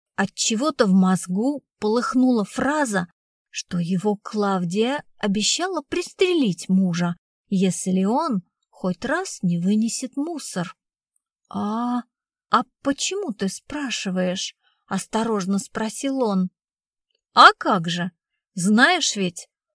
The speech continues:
полное мусорное ведро меня всегда жутко раздражает».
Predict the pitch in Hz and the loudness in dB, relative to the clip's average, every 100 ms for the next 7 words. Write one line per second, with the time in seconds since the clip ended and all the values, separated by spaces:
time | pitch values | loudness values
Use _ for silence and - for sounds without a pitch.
0 | _ 349 285 233 226 247 277 - 202 185 | _ 4 6 6 4 4 2 0 0 2
1 | 190 185 185 175 185 214 240 240 226 - | 2 2 0 0 0 2 2 0 -2 -2
2 | 220 196 185 185 175 190 - - 214 220 | 0 2 2 2 0 -4 -6 -4 -2 -2
3 | 185 190 226 240 294 262 175 - - | -2 -2 -2 -4 -4 -4 -4 -6 -14